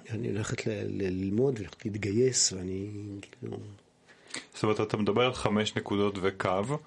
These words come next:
Speaker 2: ובעצם הקו ממשיך.
Speaker 1: קו ממשיך.
Speaker 2: הקו שאתה גילית בתוך החמש
Speaker 1: כן.
Speaker 2: נקודות האלה, הוא עכשיו יש לו זכות להמשיך,
Speaker 1: כן.
Speaker 2: או אפילו חובה להמשיך,
Speaker 1: כן.
Speaker 2: נכון? כאילו,
Speaker 1: תמר
Speaker 2: לא
Speaker 1: קר כבר שנים מופיעה עם ההצגה של הברכת אבייה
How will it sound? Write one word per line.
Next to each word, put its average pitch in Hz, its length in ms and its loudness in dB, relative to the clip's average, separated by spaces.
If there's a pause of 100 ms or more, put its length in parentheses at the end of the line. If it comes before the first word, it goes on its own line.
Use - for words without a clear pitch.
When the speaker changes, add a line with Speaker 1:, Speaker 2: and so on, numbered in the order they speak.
(560)
Speaker 2:
ובעצם 104 540 2
הקו 113 280 0
ממשיך. - 640 0 (260)
Speaker 1:
קו 123 160 0
ממשיך. 107 420 -4
Speaker 2:
הקו 131 300 2
שאתה 110 340 0
גילית 113 520 0 (560)
בתוך 123 480 -2
החמש 110 340 -2
Speaker 1:
כן. 117 60 0
Speaker 2:
נקודות 127 360 2
האלה, 113 360 2
הוא 131 180 2
עכשיו 135 400 0
יש 117 100 -4
לו 117 80 2
זכות - 400 -2
להמשיך, 110 480 0
Speaker 1:
כן. - 260 -8
Speaker 2:
או 101 40 2
אפילו 107 240 0
חובה 131 300 0
להמשיך, 95 440 0
Speaker 1:
כן. 104 60 0
Speaker 2:
נכון? 117 280 0 (100)
כאילו, 92 360 0
Speaker 1:
תמר 104 100 4 (180)
Speaker 2:
לא 104 80 4
Speaker 1:
קר 147 260 4
כבר 123 180 0
שנים 139 580 4 (400)
מופיעה 117 360 0
עם 135 120 4
ההצגה 123 380 0
של 127 140 2
הברכת 110 440 0
אבייה 107 360 2